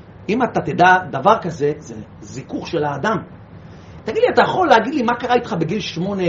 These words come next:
בי"ד בסיוון? אתה יכול להגיד לי תשובה כזאת? איך אני יכול להגיד לך דבר כזה בכלל? הם מספרים,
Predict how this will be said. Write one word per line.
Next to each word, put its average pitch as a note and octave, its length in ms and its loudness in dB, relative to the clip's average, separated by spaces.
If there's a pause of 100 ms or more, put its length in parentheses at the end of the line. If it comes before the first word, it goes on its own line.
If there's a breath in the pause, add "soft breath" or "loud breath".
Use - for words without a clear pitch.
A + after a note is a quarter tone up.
(160)
בי"ד D3+ 600 2 (720)
בסיוון? C3 1120 -2
אתה - 80 -16
יכול C#3+ 160 -4
להגיד D#3 180 -2
לי F3 60 -6
תשובה C3+ 260 -4
כזאת? D4 260 -6 (1080)
איך - 100 -14
אני - 80 -12
יכול E3 140 -6
להגיד D#3+ 120 -6
לך - 60 -4
דבר D3+ 240 4
כזה - 180 -6
בכלל? - 200 -14 (1200 loud breath)
הם F4 160 8
מספרים, C4+ 800 4